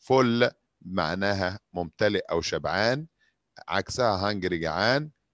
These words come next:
strong قوي وعكسها weak اللي هي إي إيه بمعنى ضعيف. روح بعد كده لجزئية ال definitions، يعني الكلمات المهمة في الدرس الأول. مديني كلمة allergic،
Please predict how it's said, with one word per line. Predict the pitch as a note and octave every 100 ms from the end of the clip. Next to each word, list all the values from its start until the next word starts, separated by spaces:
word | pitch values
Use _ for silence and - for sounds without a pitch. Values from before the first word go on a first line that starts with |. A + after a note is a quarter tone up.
| -
strong | - A#2 B2+ A#2 F#2+ - -
قوي | G#2+ G#2 G#2+ G#2+ A2
وعكسها | - F2 E2+ - G2
weak | F#2+ F#2+ G2+ F#2+ -
اللي | E2 E2+
هي | F#2+
إي | - F#2+
إيه | - F#2 F#2+ F#2+ F#2+
بمعنى | F2 F2+ F2+ F2+
ضعيف. | F#2 G2+ D#2+ C#2 - _ _ _ _ _ _ _ -
روح | C#3+
بعد | C#3 A2+ G#2+
كده | G2+ A#2+
لجزئية | G#2+ A2+ G2+ D#2+ G2+ G#2+ G2
ال | F2
definitions، | D#2+ F#2 G#2+ B2+ C3+ B2
يعني | D#2 D#2+
الكلمات | - E2 F2 F#2
المهمة | F2 D#2+ F#2+ F2+
في | - F#2+ E2+ - -
الدرس | D2 F2+ G2 -
الأول. | - D#2+ C#2+ F#2+ B2 C#3 D3 - _ _ -
مديني | F#2+ C3+ C#3+
كلمة | - C3 B2+ -
allergic، | G2 A#2+ A2 F2 G2+ -